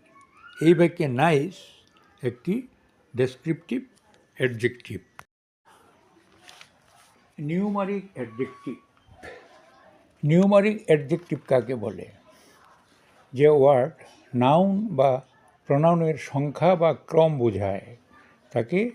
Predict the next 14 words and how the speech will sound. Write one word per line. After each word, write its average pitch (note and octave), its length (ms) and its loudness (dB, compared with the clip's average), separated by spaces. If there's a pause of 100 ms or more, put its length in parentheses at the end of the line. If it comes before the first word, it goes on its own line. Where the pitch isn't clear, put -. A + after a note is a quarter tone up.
নিউমারিক D3 560 0
অ্যাডজেক্টিভ C3+ 580 0
বলে। G#2+ 260 -6 (500)
আবার C3+ 280 2
বলছি, A#2 400 -4 (600)
যে C3+ 160 2
ওয়ার্ড C#3 440 4 (800)
নাউন E3 480 0 (100)
বা B2+ 180 2
প্রোনাউনের C3+ 600 0 (680)
সংখ্যা D#3 640 -2
বা C3+ 180 4
ক্রম D#3+ 420 2
বোঝায়, G#2+ 540 2